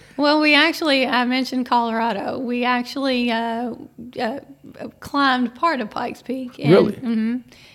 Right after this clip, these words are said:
Speaker 1: And, uh, we, uh, there's a thing called the Manitou Incline there, and we did that. That's a straight up, up mile hike.
Speaker 2: Really?
Speaker 1: Mm-hmm.
Speaker 2: Now, is there a,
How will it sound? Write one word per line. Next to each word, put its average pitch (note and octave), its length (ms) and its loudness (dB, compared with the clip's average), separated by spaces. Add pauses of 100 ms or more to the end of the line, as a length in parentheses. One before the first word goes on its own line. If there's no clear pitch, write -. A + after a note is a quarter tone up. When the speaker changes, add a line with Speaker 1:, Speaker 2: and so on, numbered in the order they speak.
(160)
Speaker 1:
And, A#3 300 -2
uh, A3 360 -2 (200)
we, A#3 360 -2
uh, A3+ 280 -4
there's A#3 240 -2
a G#3+ 100 -2 (180)
thing A#3+ 220 0
called A#3 220 0
the A3+ 80 -2
Manitou A#3 540 0
Incline A#3 600 -2
there, A3+ 300 -6
and A3+ 100 -6
we A3+ 120 -6
did G3+ 200 -4
that. B3+ 460 -10
That's A#3+ 200 -8
a B3 160 -6
straight - 440 -8 (240)
up, G#3+ 260 -2 (500)
up - 320 -6
mile A3+ 640 -6 (120)
hike. - 420 -6
Speaker 2:
Really? C3 380 6 (220)
Speaker 1:
Mm-hmm. A3 360 0 (200)
Speaker 2:
Now, E3 180 8
is C#3+ 280 2
there D3+ 300 8
a, B2 200 2